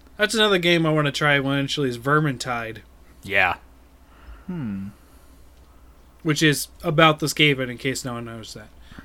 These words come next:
Speaker 1: Um, it's like a ho-, uh, a horde mode kind of thing, game, where you're fighting off all the Skaven. Um,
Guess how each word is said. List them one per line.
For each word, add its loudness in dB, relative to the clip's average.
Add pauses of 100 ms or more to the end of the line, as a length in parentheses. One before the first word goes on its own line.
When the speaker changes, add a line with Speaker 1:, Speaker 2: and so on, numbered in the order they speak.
(220)
Speaker 1:
Um, -10 (280)
it's -12
like 0
a -4
ho-, -10
uh, -4
a -8
horde 0
mode -2
kind -2
of -6
thing, -4 (580)
game, 2
where -2
you're -6
fighting 2
off -4
all -2
the -8
Skaven. -4 (1160)
Um, -12